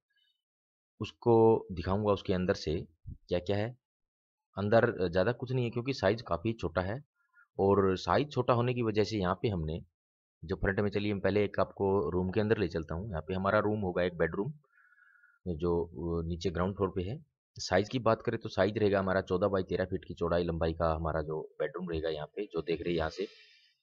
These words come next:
चलिए अंदर चलते हैं। और ये हमारा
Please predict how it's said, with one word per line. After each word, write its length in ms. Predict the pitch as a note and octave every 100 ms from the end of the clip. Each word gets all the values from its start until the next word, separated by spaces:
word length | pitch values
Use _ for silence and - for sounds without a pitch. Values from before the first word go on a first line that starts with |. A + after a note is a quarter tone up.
| _
चलिए 180 | F2+ G2
अंदर 140 | F#2+
चलते 320 | F#2+ F#2 F2 F2+
हैं। 200 | F#2 - _ _ _ _ _ _ _ _ _ -
और 220 | F#2 F2
ये 180 | G2+ G#2
हमारा 420 | G2+ G2 G2+